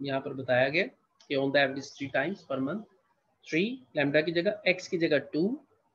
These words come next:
जैसे मैंने आपको बताया कि कितनी बार पूछा गया वो एक्स है, lambda power two होगी, e power minus three यानी minus lambda over x factorial यानी टू factorial। three power two ली नाइन आ गया, e power minus three ली पॉइंट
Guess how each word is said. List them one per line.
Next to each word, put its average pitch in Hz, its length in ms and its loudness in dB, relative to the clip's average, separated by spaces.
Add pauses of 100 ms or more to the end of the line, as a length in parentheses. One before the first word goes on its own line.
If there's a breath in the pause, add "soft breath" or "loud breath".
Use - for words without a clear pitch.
(320)
जैसे 139 160 -4
मैंने 147 120 2
आपको 135 220 -2
बताया 139 240 0
कि 147 160 -10
कितनी 147 240 -4
बार 151 120 6
पूछा 139 300 -4
गया 135 140 0
वो 120 100 -2
एक्स 143 240 -2
है, 247 140 -2 (240)
lambda 143 200 2
power 135 280 -2
two 143 220 -2
होगी, 180 280 -2 (180)
e 175 160 -2
power 156 240 6
minus 131 380 -2
three 202 180 -4
यानी 143 120 0
minus 127 340 -2
lambda 139 320 -2 (540)
over 139 120 2
x 160 100 2
factorial 175 500 2
यानी 147 160 2
टू 135 120 -6
factorial। - 520 -12 (1000 soft breath)
three 208 180 6
power 202 260 6
two 208 200 -2
ली 196 140 2
नाइन 151 320 0
आ 175 100 4
गया, 185 380 -2
e 208 160 -2
power 196 240 2
minus 170 420 0
three 190 140 -2
ली 170 140 -2
पॉइंट 147 360 -6